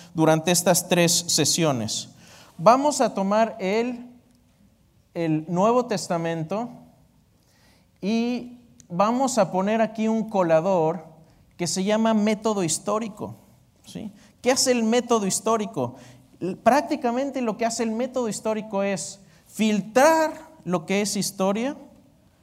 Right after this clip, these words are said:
de lo que no es historia, ¿sí? ¿Cómo así? ¿Ven esas crucecitas? Esas crucecitas representan lo que sea fe y lo que sea teología, y la H representa todo lo que es historia.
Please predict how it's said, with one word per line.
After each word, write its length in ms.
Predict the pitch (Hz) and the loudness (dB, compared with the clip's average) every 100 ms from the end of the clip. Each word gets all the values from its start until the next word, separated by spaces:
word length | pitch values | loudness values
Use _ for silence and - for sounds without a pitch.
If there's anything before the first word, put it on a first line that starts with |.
| _ _ - | _ _ -6
de 120 | 139 | 0
lo 160 | 135 135 | 0 -2
que 100 | 131 | -4
no 160 | 139 | -2
es 160 | 139 135 | -4 -6
historia, 500 | - - 113 95 117 - - _ _ _ _ _ _ - | -8 -6 -6 -8 -14 -20 -20 _ _ _ _ _ _ -16
¿sí? 280 | - 185 220 - - _ _ _ | -10 -10 -10 -16 -20 _ _ _
¿Cómo 240 | 170 175 170 | -6 -2 -2
así? 360 | 156 156 117 - - - _ _ - | -2 -4 -6 -8 -18 -20 _ _ -6
¿Ven 180 | 151 196 | -2 0
esas 300 | 208 214 - | 0 -2 -2
crucecitas? 920 | 185 160 160 208 202 262 262 - - _ _ _ _ _ _ _ _ | -4 -4 -4 -6 -4 -6 -6 -14 -20 _ _ _ _ _ _ _ _
Esas 320 | 170 190 196 | -8 -6 -6
crucecitas 640 | 170 156 156 - 185 202 | -4 -6 -6 -8 -2 0
representan 760 | 180 - 135 127 165 165 185 180 | 2 0 -4 -4 -6 -4 -4 -2
lo 120 | 143 | -4
que 100 | 143 | -6
sea 240 | 131 151 143 | -4 -2 -2
fe 420 | - 175 226 247 - _ _ _ _ | -4 -6 -6 -8 -18 _ _ _ _
y 100 | - | -6
lo 140 | 135 131 | -4 -4
que 120 | 135 | -6
sea 640 | - 151 170 190 - - _ _ _ _ - | -4 -2 -2 -4 -10 -20 _ _ _ _ -4
teología, 720 | 139 127 127 180 196 233 220 - - _ _ _ | -2 -2 -4 -6 -6 -6 -10 -18 -20 _ _ _
y 160 | - 196 | -4 0
la 240 | 190 165 170 | 2 2 2
H 540 | 220 240 - 202 - | -2 -2 -6 -8 -8
representa 640 | 156 147 143 160 160 - 156 | -8 -6 -8 -8 -6 -6 -4
todo 140 | 160 | -2
lo 160 | 156 156 | -2 -4
que 80 | |
es 140 | 147 - | -8 -8
historia. 580 | - - 170 151 107 | -10 -4 -2 -2 -6